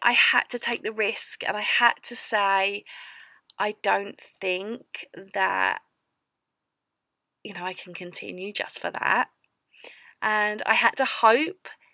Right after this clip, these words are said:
that if I left, those friends would stay. I'm here to tell you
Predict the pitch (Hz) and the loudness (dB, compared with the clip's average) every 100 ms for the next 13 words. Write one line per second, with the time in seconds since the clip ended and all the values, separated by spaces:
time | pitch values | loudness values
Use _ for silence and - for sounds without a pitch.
0 | _ _ _ 214 226 220 214 - _ _ | _ _ _ -2 2 4 2 -2 _ _
1 | - - _ _ _ - 240 233 214 202 | -20 -20 _ _ _ -4 0 2 2 2
2 | 196 254 - - - - 226 233 - 233 | 2 2 -6 -16 -18 0 4 4 4 0
3 | 240 247 262 - - 381 208 165 - 226 | 0 -2 -6 -4 0 2 2 -2 0 2
4 | 277 - 415 453 453 - 427 440 302 196 | 2 0 -2 -2 -6 -2 0 0 0 -4
5 | 131 | -4